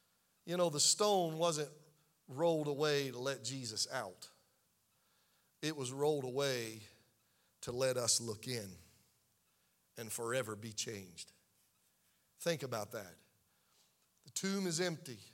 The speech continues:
so we can look in and say, "He's not there. He's alive,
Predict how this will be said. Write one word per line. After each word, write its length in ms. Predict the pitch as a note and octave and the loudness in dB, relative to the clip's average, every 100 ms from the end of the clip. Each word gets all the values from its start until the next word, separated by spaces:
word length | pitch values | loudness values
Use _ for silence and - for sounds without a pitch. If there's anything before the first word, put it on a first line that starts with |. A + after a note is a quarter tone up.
| _ _ _ _ _ | _ _ _ _ _
so 180 | - B2+ | -8 -4
we 160 | C#3+ | -4
can 220 | C#3+ D3 | -2 0
look 220 | D#3+ D#3+ F3 | 0 0 0
in 260 | E3+ C3 G#2 F#2+ - _ _ _ _ _ _ | -2 -2 -6 -16 -20 _ _ _ _ _ _
and 140 | B2 A#2+ | -6 -2
say, 220 | C#3+ B2 | -2 -2
"He's 240 | D3 C3 | -6 -6
not 240 | C#3 B2 D#3 | -6 -6 -6
there. 260 | D#3+ A#2+ G2+ _ _ _ _ _ _ _ _ | -8 -8 -16 _ _ _ _ _ _ _ _
He's 240 | - C#3+ | -8 -6
alive, 680 | A#2 G#2+ B2 A2+ G#2 - - | -4 -2 -2 -2 -6 -16 -20